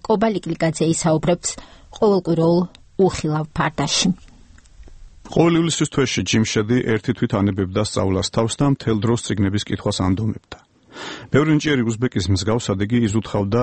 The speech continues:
Speaker 2: თარიღებს ისტორიის სახელმძღვანელოებიდან და სრულყოფდა ენის ცოდნას.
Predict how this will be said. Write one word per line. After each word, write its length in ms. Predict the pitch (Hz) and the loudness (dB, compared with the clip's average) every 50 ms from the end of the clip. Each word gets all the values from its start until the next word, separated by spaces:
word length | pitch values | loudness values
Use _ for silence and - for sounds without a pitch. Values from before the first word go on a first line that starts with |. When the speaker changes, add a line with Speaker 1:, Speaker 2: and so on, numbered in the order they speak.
| 127 107 | 0 -2
Speaker 2:
თარიღებს 480 | - - 101 101 98 98 101 113 - - | -4 -4 -2 -2 0 0 -2 -2 -2 -2
ისტორიის 460 | 110 98 - - 101 95 98 90 87 - | -4 -4 0 -2 0 0 0 0 -2 -2
სახელმძღვანელოებიდან 960 | - 104 - - 107 98 - 110 110 110 110 113 117 113 113 117 117 127 127 127 | -4 -2 0 0 0 0 2 2 2 4 4 4 2 2 2 2 2 4 4 4
და 100 | 143 147 | 2 2
სრულყოფდა 520 | 139 - - 113 - - 107 - - - 110 | 0 0 -2 -2 0 0 -4 -4 0 0 0
ენის 280 | 98 95 98 98 - - | 2 2 2 0 0 -2
ცოდნას. 360 | - 107 - - - - - | -6 -6 -4 -6 -8 -10 -10